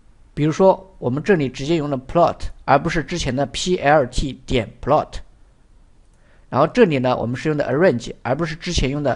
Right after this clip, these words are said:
N P点arrange。正是因为我们使用的这种方式，所以导致我们可以直接使用里面所有的函数。所以说，用这种方式呢，可以看到它的语法写起来就非常的像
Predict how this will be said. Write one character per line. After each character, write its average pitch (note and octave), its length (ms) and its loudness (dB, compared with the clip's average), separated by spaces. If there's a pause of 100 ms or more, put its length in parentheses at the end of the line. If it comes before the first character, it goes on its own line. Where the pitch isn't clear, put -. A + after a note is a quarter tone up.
N E3+ 200 -2
P G3 280 -6
点 B2 360 -4
arrange。 A#2+ 480 -4 (1040)
正 A#3+ 120 2
是 G3 140 2
因 F3+ 140 2
为 F3+ 120 4
我 C#3 160 0
们 B2 160 -4
使 - 160 -6
用 C3+ 80 -2
的 D3+ 120 -2
这 F#3+ 160 2
种 B2 120 -4
方 C#3 160 -2
式， C3 200 -4
所 C3+ 160 -4
以 D3+ 40 -4
导 A2+ 160 -2
致 B2 200 -4
我 B2 160 -2
们 A2 200 -4 (280)
可 - 120 -4
以 E3+ 80 4
直 C#3+ 220 -8
接 F3+ 180 2
使 - 240 -6
用 C3+ 200 -2 (380)
里 D3 120 -6
面 D#3+ 180 2
所 D3+ 220 0
有 E3 80 2
的 C#3 80 0
函 A2+ 200 -4
数。 - 280 -8 (1080)
所 A#3 200 4
以 G#3+ 40 8
说， G3+ 240 2 (300)
用 A3 160 2
这 C4+ 140 2
种 E3+ 100 0
方 D#3+ 220 2
式 F3 140 -2
呢， D3 120 2 (140)
可 - 160 0
以 - 40 6
看 E3 180 4
到 D3+ 120 2
它 - 160 -4
的 D#3+ 80 2
语 C#3 220 0
法 A#2+ 380 -4
写 - 240 -2
起 - 140 0
来 B2 100 2
就 D3 140 -4
非 A3 240 0
常 C3 180 -2
的 B2+ 120 -4
像 B2 260 -2